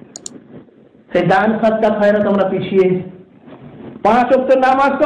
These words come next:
আদায় করি না, তাহাজ্জুদ নামাজ কখন থেকে কখন আদায় করবো? তওবা করতে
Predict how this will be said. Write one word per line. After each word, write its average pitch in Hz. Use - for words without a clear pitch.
আদায় 302
করি 302
না, 294
তাহাজ্জুদ 302
নামাজ 285
কখন 262
থেকে 262
কখন 247
আদায় 214
করবো? 147
তওবা 247
করতে 254